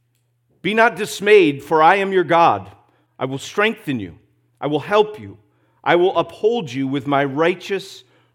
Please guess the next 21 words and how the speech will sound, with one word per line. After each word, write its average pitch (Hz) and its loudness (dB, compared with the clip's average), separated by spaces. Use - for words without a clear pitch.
right 147 -4
hand." 113 -10
You 139 -14
think 214 -2
about 175 4
all 190 6
that's 170 -4
gone 175 4
on 151 0
in 127 -6
the 131 -4
last 147 2
couple 135 -6
of 120 -8
years, 151 -4
maybe 147 -6
even 143 -8
more 147 -2
specifically 135 -10
this 147 -10
year, 104 -12